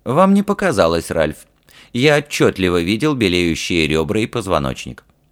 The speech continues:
Перезарядив мушкеты, солдаты принялись за пулевики Фримера и Александра. Разговор о несостоявшихся противниках их словно бы и не трогал.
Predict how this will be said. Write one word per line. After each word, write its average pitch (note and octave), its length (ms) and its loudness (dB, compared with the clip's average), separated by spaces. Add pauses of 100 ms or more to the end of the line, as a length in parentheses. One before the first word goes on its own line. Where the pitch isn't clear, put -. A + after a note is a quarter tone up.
(100)
Перезарядив D2 680 -2
мушкеты, A2 580 -2 (240)
солдаты G#2+ 580 2
принялись F#2 520 -2
за G2 160 -4
пулевики E2 540 -2
Фримера D#2+ 480 0
и D#2+ 60 2
Александра. C2+ 720 -2 (720)
Разговор F#2+ 560 4
о G2 60 4
несостоявшихся F2 960 0
противниках G2+ 880 -2
их - 180 -2
словно D#2+ 440 -2
бы D#2 160 -2
и D2+ 240 -4
не E2 120 -4
трогал. C2 500 -2